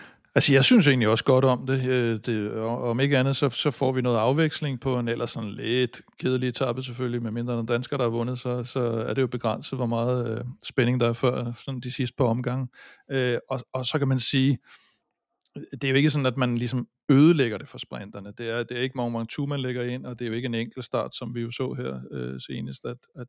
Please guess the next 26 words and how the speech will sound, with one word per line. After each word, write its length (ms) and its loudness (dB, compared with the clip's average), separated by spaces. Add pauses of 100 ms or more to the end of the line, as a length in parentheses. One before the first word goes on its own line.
(120)
at, 100 -10 (180)
at, 100 -10 (100)
at 100 -6 (100)
sprinterne 540 2
har 180 -2
stadigvæk 460 -4
en, 220 -4
en 160 -6
rigtig 280 -4
god 180 -6
chance 360 -4
for, 200 -4
at, 200 -6 (520)
at 140 -2
Champs-Élysées, 580 0
det 120 2
også 180 0
bliver 160 -4
deres. 300 -4
Så, 320 -4
så 120 -2
det 120 -2
giver 120 8
lidt 140 6
ekstra 220 -2
kolorit, 420 0